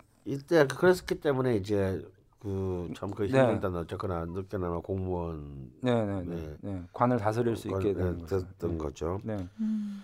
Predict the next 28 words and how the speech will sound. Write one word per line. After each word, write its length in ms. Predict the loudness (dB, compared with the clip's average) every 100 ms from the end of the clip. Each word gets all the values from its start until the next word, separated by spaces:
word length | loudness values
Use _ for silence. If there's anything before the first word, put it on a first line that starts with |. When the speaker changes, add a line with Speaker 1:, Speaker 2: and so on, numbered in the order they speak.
| -14 -4
Speaker 1:
근데 140 | -2
사실은 600 | -2 -2 2 2 0 -2
어찌 160 | -6 -2
보면은 800 | 0 2 4 4 2 0 -4 -8 _ _ _ -20 _ _ _ _ -12
특히 360 | -10 -2 0
이제 180 | 4 2
이 80 | 2
자수가 440 | 2 0 2 0
큰 240 | 0 0 0
역할을 300 | 4 2 2
했습니다. 340 | -2 0 0
신자진 600 | 0 -2 4 4 4 -4
삼합을 480 | -2 2 4 4 2
Speaker 3:
음. 60 | 0
Speaker 1:
이루니까요. 440 | -2 -2 0 2
Speaker 2:
예, 40 |
예, 320 | 2 2 0 0
예. 40 | 0
Speaker 3:
음. 600 | 0 0 0 -2 -4 -6 0
Speaker 1:
근데 120 | 2
사실은 480 | 4 4 4 4 4
해수는 1040 | 4 2 2 2 4 4 4 2 -2 0
도움이 260 | 2 2 2
안 160 | -2
됐어요. 440 | -4 -2 -2 0 2
Speaker 2:
예, 60 |
예, 460 | 2 2 2 0 -4
Speaker 1:
그죠? 380 | -2 -2 -2